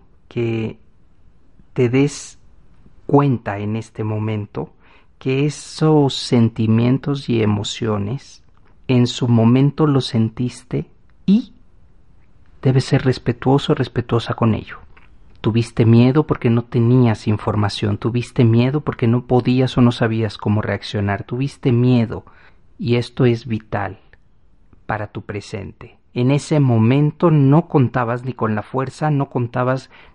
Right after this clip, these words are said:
ni con la inteligencia, ni los recursos, tal vez para poder escapar, tal vez para decir no.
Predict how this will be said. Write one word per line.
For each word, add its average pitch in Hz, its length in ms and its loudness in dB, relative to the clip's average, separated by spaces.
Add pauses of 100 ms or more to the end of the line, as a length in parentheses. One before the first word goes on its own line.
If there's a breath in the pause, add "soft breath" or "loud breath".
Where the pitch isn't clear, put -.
ni 135 380 4
con 107 360 2
la 104 120 -2
inteligencia, 113 960 -2
ni 131 160 4
los 143 220 2
recursos, 127 680 -2 (420 loud breath)
tal 143 160 0
vez 165 200 0
para 117 220 -4
poder 113 240 -6
escapar, - 640 -6
tal 147 200 -2
vez 165 220 -4
para 104 200 -8
decir 113 360 -2
no. 113 400 4